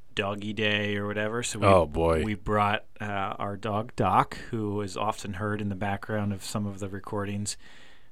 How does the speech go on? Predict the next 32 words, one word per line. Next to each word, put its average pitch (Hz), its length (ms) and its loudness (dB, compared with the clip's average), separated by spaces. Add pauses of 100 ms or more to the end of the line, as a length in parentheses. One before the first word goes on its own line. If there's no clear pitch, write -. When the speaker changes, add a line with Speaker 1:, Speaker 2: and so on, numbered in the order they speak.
(160)
Speaker 1:
pitter 110 200 0
pattering. 110 600 -2 (520)
Um, 98 560 -2 (140)
but 113 80 0
we 127 80 2
brought 151 220 10
him, 151 200 8
and 117 100 4
he 160 260 6
is, 117 280 2
as 110 260 2
you 139 100 2
know, 107 400 6
is 92 140 -4
scared - 480 0
of 92 100 -2
everything 95 600 0
and 92 80 -2
everyone. 95 680 -2 (440)
So, 95 640 0
uh, 90 480 -4 (360)
it 185 120 0
was 196 260 0
mixed 175 640 2
results. 120 680 6
Speaker 2:
Yeah, 95 340 10
I 90 60 10
was 101 120 6
gonna 156 140 8
say 104 240 10
that 104 320 12
doesn't 196 380 6